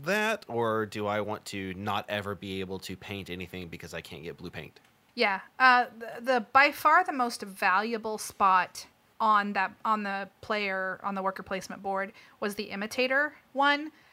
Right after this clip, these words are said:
Speaker 2: because it allows you to copy the action of any assistant on the board, including any of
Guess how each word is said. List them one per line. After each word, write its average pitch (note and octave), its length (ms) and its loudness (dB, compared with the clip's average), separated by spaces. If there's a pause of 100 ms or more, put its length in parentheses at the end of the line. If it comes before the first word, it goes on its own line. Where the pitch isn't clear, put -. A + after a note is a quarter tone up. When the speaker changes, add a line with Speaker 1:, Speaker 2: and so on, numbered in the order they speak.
(120)
Speaker 2:
because A#3 260 -2
it A3 60 0
allows G#3 480 -2
you G#3 180 -8
to G3 340 -8
copy G#3 380 2
the G#3 140 -6
action G3 420 -4
of F3+ 360 -6
any A3 240 -4
assistant B3+ 640 -4
on A3+ 220 2
the A3 60 -2
board, A3 260 0
including G#3 520 -8
any G#3 240 -8
of F#3+ 120 -10